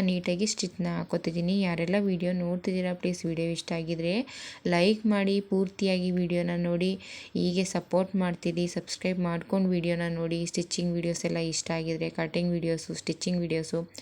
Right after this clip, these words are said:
ಮತ್ತು ಬ್ಲೌಸ್ ಡಿಸೈನ್ಸು ಎಲ್ಲದೂ ಕೂಡ ನಿಮ್ಗೆ ಇಷ್ಟ ಆಗಿದ್ರೆ ಸಬ್ಸ್ಕ್ರೈಬ್ ಮಾಡ್ಕೊಂಡು ವಿಡಿಯೋ ನೋಡಿ. ವಿಡಿಯೋ ಇಷ್ಟ ಆಗಿದ್ರೆ ಲೈಕ್ ಮಾಡಿ ಅಂತ ಕೇಳ್ಕೊತೀನಿ. ಪ್ಲೀಸ್ ಹೀಗೆ ಸಪೋರ್ಟ್ ಮಾಡ್ತೀರಿ. ನೋಡಿ, ಇವಾಗ ನಾನು ನೆಕ್ಕು ನೀಟಾಗಿ ಸುತ್ತ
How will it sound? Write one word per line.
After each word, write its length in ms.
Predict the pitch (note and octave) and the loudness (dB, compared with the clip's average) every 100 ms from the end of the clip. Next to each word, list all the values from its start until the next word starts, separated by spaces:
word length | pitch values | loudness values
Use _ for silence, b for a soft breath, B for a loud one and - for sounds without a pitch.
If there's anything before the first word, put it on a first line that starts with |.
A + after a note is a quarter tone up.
| B B B | B B B
ಮತ್ತು 320 | F3+ F3+ F#3 E3+ | -2 2 0 4
ಬ್ಲೌಸ್ 280 | F3 F3+ - | 2 2 2
ಡಿಸೈನ್ಸು 500 | E3 E3+ F#3 F3+ - E3+ | 2 4 2 2 0 0
ಎಲ್ಲದೂ 400 | E3 F3 F#3+ G3 | 0 0 2 0
ಕೂಡ 140 | G3+ F#3 | 0 0
ನಿಮ್ಗೆ 300 | F3+ E3+ E3 D#3+ | 0 -2 -2 -4
ಇಷ್ಟ 120 | - | -2
ಆಗಿದ್ರೆ 420 | E3 E3 E3 F#3 | -2 -2 0 0
ಸಬ್ಸ್ಕ್ರೈಬ್ 540 | F3+ F3 - F#3+ F3 E3 | 0 -4 -2 -2 0 -2
ಮಾಡ್ಕೊಂಡು 420 | E3 E3 - F#3+ | -4 -4 -2 0
ವಿಡಿಯೋ 220 | F#3 F3+ F3+ | 0 0 0
ನೋಡಿ. 260 | F3+ F#3 | 0 0
ವಿಡಿಯೋ 280 | F3+ D#3+ D#3 D#3 | 0 0 0 0
ಇಷ್ಟ 140 | - | -2
ಆಗಿದ್ರೆ 340 | E3 D#3+ D#3+ D#3+ E3 | -4 -4 -2 -2 -2
ಲೈಕ್ 280 | E3 F#3 - F#3+ F3 | -2 -2 -2 -2 0
ಮಾಡಿ 180 | F3 G#3+ B B B B | 0 -2 B B B B
ಅಂತ 180 | F3+ E3+ | -6 -2
ಕೇಳ್ಕೊತೀನಿ. 720 | F3 F3 E3+ E3+ F3 E3+ F#3 | 0 2 0 0 0 0 2
ಪ್ಲೀಸ್ 320 | A#3+ G3+ F#3+ - | 2 0 -2 -2
ಹೀಗೆ 220 | E3+ F3 E3+ | -2 -2 -2
ಸಪೋರ್ಟ್ 340 | - F3+ F3+ | 0 0 0
ಮಾಡ್ತೀರಿ. 460 | F3+ E3+ E3 E3+ F#3+ | 0 -2 -2 0 2
ನೋಡಿ, 260 | G3+ F3+ F3+ | 2 2 2
ಇವಾಗ 200 | F3 E3+ F3 E3+ | 0 0 -2 -2
ನಾನು 180 | E3+ A#3+ B B B - | 0 -2 B B B 0
ನೆಕ್ಕು 360 | G3 F#3+ - G#3+ | 0 0 0 2
ನೀಟಾಗಿ 560 | F#3+ F#3+ F#3+ F#3+ F#3 | 4 4 2 0 0
ಸುತ್ತ 280 | G3 F#3 - | -2 -2 0